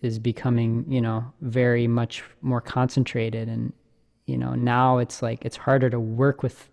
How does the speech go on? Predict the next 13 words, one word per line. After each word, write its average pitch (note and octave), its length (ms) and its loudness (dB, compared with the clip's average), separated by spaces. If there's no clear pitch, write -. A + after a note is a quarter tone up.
musicians B2 560 2
in A2+ 100 -2
person D3+ 420 2
right D3 180 2
now. C#3 320 2
And A#2+ 120 2
it's, - 340 -8
you C3+ 100 0
know, C3+ 60 -6
I C3 140 6
myself C3 560 4
have A#2+ 160 2
not B2 400 2